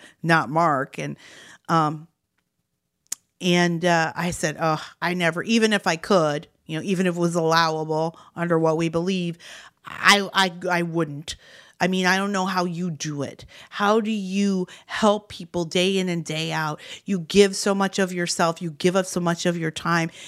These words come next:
You tell them all the right things, the things that they need to do to be better people and have better lives. Good practical things, you know, don't use drugs <laughs> and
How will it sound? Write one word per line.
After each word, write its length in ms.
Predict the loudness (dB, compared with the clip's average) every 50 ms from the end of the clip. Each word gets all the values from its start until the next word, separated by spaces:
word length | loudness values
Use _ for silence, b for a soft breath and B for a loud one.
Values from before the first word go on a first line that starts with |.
| B B B
You 120 | -2 -2
tell 300 | -2 0 2 2 2 4
them 180 | 2 2 2 4
all 140 | 2 4
the 100 | 2 0
right 340 | 0 2 2 0 0 -2 -4
things, 460 | -4 -2 -2 -2 -2 -4 -4 -6 -8 -10 B B B B B
the 80 | -6 -4
things 320 | 0 0 0 2 2 2
that 160 | 0 0 0 2
they 180 | 0 2 2
need 240 | 0 0 -2 -2 -4
to 120 | -4 -6 -2
do 180 | 0 0 0
to 80 | 0 0
be 220 | -2 -2 -2 0
better 280 | 2 4 4 4 2 0
people 360 | -2 -4 -6 -4 -2 0 0
and 100 | 0 0
have 320 | 0 2 2 0 0 0 -4
better 240 | -2 -2 0 0
lives. 460 | 0 2 2 2 2 2 0 -2 -4 B B B B B B
Good 300 | 6 8 8 8 6 0
practical 600 | -10 -2 2 4 4 4 2 -2 -8 -4 -4 -4
things, 440 | -2 -2 -4 -4 -4 -8 -10 -10 -10
you 80 | -6 -2
know, 340 | 0 0 0 0 -2 -4 0
don't 240 | 0 0 0 0 0
use 240 | 0 0 0 0 0
drugs 600 | 4 6 6 6 6 2 -2 -6 -10 -10 -6 -4
<laughs> 140 | -4 -4 -4
and 140 | -6 -8